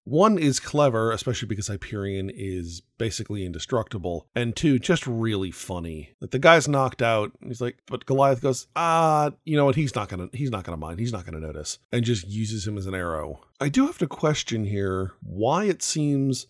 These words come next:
that this single failure puts an end to Brainchild, causes him to degrade back into a normal child. To me, that doesn't seem all that plausible.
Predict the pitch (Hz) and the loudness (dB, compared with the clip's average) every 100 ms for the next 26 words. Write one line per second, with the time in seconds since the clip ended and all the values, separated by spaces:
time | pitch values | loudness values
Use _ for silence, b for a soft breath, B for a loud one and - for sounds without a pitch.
0 | - 98 107 110 113 - - 120 104 - | -14 -6 -2 -2 -4 -6 -4 -2 0 0
1 | 165 175 170 135 - - 127 127 117 95 | 2 2 2 0 -4 -2 2 4 2 0
2 | 92 92 95 - - 156 147 127 120 120 | -2 -4 -8 -4 2 2 2 0 -2 -2
3 | 117 107 98 101 101 95 92 87 - 131 | -2 -4 -4 -4 -4 -6 -6 -6 0 0
4 | 131 117 117 107 - - 110 87 113 110 | 2 -2 -4 -4 -6 -2 -2 0 0 0
5 | 101 85 113 113 117 110 113 - 107 104 | -2 -2 -2 -2 -4 -4 -6 -6 -6 -4
6 | 98 95 101 98 95 95 92 87 78 76 | -4 -2 -4 -4 -6 -6 -6 -4 -6 -10
7 | - - - 196 233 214 - - 165 165 | -20 -10 -2 4 6 4 2 -2 -2 -2
8 | - - 147 131 - 104 101 98 - 123 | -4 -2 0 2 2 0 -2 -4 -4 -2
9 | 120 95 80 80 80 | 0 -2 -8 -10 -12